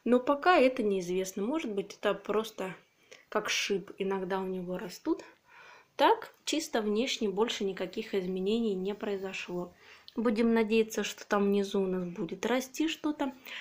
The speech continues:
Здесь у меня был отводок, но, к сожалению, он погиб, хотя был большой. Почему погиб, объясняю. Решила провести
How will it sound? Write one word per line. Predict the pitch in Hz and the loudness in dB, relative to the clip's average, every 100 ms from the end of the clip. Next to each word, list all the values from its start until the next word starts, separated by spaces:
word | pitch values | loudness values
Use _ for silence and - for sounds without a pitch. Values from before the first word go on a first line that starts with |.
| - 202 | -10 -8
Здесь | 202 214 262 254 | -2 4 4 4
у | 208 | 0
меня | 202 208 196 | 0 0 -2
был | 185 202 190 | 2 4 4
отводок, | 190 190 - 190 185 180 190 262 359 - - - - - - - - - | 0 -4 -8 -8 -6 -4 2 4 2 -4 -8 -10 -14 -20 -20 -20 -12 0
но, | 220 320 | 2 2
к | |
сожалению, | - 220 202 190 208 269 247 - - | 0 -2 -2 2 4 4 2 0 0
он | 220 226 | 0 -2
погиб, | - 202 180 180 | -2 -4 -4 -10
хотя | - 196 196 - 214 | -8 -8 -2 0 0
был | 190 208 214 | 2 2 2
большой. | 196 214 208 - - - 196 180 165 - _ _ - - - _ | 0 0 0 -2 -6 -2 0 0 -4 -10 _ _ -20 -20 -20 _
Почему | 208 - 220 220 | -4 0 0 0
погиб, | 208 190 294 - | -2 -4 -6 -4
объясняю. | 214 208 208 - 220 190 185 180 180 - | -4 -2 -6 -4 -2 -2 0 -2 -6 -2
Решила | 214 - 302 330 | -2 0 0 0
провести | 330 214 196 - - 269 - | 0 -4 -4 -8 -6 -6 -6